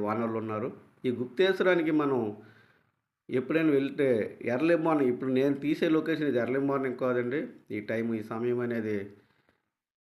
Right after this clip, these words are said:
టెన్ థర్టీ అవుతుంది. ఎర్లీ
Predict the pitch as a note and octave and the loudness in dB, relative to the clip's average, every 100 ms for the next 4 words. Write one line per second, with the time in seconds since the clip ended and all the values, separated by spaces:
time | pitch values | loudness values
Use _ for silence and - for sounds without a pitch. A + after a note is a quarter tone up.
0 | _ B2+ B2+ D3 C3+ C#3 C3+ B2+ B2 C#3 | _ 0 2 0 0 0 0 0 0 0
1 | E3+ - - _ _ _ _ _ _ _ | -2 -8 -20 _ _ _ _ _ _ _
2 | _ A2 C3 D#3 | _ -4 -2 2